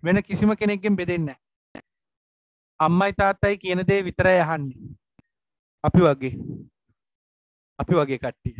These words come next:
හරි. සවිධි චතුස්තලයේ දාර සහ ශීර්ෂ ගණන ලියන්න. සවිධි චතුස්තලය. ඇඳගත්ත නම් ලේසි. ආ,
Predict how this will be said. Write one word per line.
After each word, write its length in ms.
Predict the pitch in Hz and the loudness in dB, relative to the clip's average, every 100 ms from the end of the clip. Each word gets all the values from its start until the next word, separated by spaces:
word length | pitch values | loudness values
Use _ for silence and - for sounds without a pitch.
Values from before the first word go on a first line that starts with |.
| - - - _ _ - _ - | -14 -14 -20 _ _ -20 _ -10
හරි. 200 | 151 147 - - - _ _ _ _ _ _ _ _ _ _ _ _ _ | -2 -2 -2 -10 -20 _ _ _ _ _ _ _ _ _ _ _ _ _
සවිධි 500 | - 185 190 214 214 | 0 2 4 4 2
චතුස්තලයේ 1040 | - 196 - 208 - - 208 208 214 226 220 _ _ _ _ _ - | 2 0 0 -2 -2 0 0 2 2 2 -2 _ _ _ _ _ -12
දාර 360 | 156 170 185 202 | 2 4 4 2
සහ 200 | - 196 208 | 0 0 0
ශීර්ෂ 260 | 196 190 - 190 | 2 2 2 2
ගණන 240 | 185 190 | 2 2
ලියන්න. 240 | 170 147 127 113 104 - _ _ _ _ _ _ _ - - | 0 -2 -6 -10 -14 -16 _ _ _ _ _ _ _ -12 0
සවිධි 340 | 185 196 214 | 2 2 -2
චතුස්තලය. 680 | 214 185 214 202 - 185 156 135 - - - - _ _ _ - | 0 -2 -2 -6 0 0 0 -6 -10 -10 -12 -16 _ _ _ -4
ඇඳගත්ත 500 | 175 220 226 226 - | 0 2 2 2 2
නම් 160 | 233 226 | 2 4
ලේසි. 300 | 214 208 165 - - - - _ _ _ _ _ _ _ | 2 2 -2 -6 -12 -16 -20 _ _ _ _ _ _ _
ආ, 360 | 160 156 156 156 | -2 0 2 -2